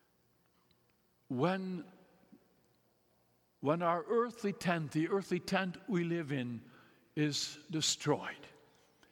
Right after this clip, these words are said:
and he's talking about death here. When our earthly tent, our body,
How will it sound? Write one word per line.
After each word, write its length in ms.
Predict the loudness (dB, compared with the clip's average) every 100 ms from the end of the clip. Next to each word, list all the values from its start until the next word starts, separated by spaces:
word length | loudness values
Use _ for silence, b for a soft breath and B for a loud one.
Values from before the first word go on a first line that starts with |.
| b b b b b _ _
and 140 | -8 -4
he's 200 | -2 0
talking 440 | 2 2 0 -4
about 340 | -2 0 0 2
death 340 | 2 2 -6
here. 320 | -8 -8 -12 -18 -20 -20 b b b b b b b b -12
When 240 | -6 -4 -4
our 260 | 0 0 0
earthly 400 | -2 -2 -4 -6
tent, 400 | -2 -2 -2 -8 -4
our 160 | -2 0
body, 580 | -2 -2 0 0 -2